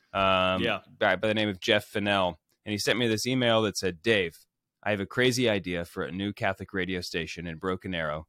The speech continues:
Speaker 1: but you have to call me tonight if we're gonna pull this off. Jeff."
Speaker 2: <laughs>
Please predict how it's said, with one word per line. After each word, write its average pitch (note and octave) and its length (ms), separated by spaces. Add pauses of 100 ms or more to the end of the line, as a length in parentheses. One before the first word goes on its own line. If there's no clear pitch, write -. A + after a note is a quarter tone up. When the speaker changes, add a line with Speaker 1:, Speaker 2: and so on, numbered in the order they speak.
(600)
Speaker 1:
but - 120
you G#2 120
have G#2+ 200
to - 80
call G#2+ 240
me A2 120
tonight A2 640
if F#2 160
we're F#2+ 120
gonna F2+ 180
pull F2 240
this E2 220
off. C#2 280 (840)
Jeff." G2+ 360
Speaker 2:
<laughs> A3 640